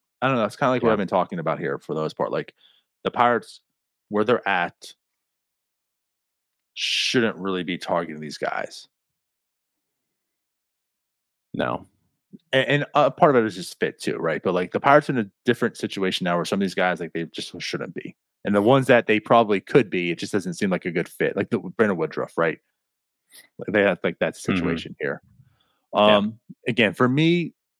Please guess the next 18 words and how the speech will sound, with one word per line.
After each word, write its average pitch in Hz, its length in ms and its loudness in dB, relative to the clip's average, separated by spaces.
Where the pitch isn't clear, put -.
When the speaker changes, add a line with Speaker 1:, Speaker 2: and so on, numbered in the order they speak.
Speaker 1:
and 120 80 4
I - 20 4
still 156 180 6
think 123 140 2
it's 80 80 -8
a 90 60 0
long 92 200 4
shot. 107 280 4
Like, 80 100 -4
this 101 120 -4
isn't 98 120 -4
me 95 100 -2
saying 104 260 0
that 76 120 -2
lines 82 300 -2
up, 92 220 2
but, 80 140 -2
like, 80 220 -2